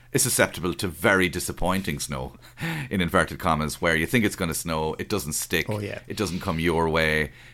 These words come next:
Speaker 1: it, the wind changes, or it's hail, or it's sleet, or it's just very cold, miserable rain. Um, so it's been a lifetime, f-, I suppose, the snow at the spark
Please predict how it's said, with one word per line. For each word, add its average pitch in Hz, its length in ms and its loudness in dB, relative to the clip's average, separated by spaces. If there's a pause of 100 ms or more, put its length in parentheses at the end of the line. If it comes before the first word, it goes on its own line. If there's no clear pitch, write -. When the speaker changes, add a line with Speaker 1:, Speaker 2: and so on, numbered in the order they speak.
(140)
Speaker 1:
it, 90 320 0
the 98 80 0
wind 90 280 2
changes, 80 800 -2
or 80 300 4
it's 90 140 -6
hail, 85 540 4
or 87 140 4
it's - 160 0
sleet, 90 480 2
or 95 80 4
it's 82 160 -2
just 120 240 4
very 101 440 4
cold, 95 440 2
miserable 80 400 -2
rain. 82 400 4 (480)
Um, 92 440 4 (420)
so 123 280 4 (200)
it's 143 160 0
been 143 120 6
a 135 40 6
lifetime, 135 420 6
f-, 117 160 -4
I 123 60 6
suppose, 117 240 2
the 92 80 -6
snow 139 400 6
at 131 100 2
the 98 80 -6
spark 107 560 2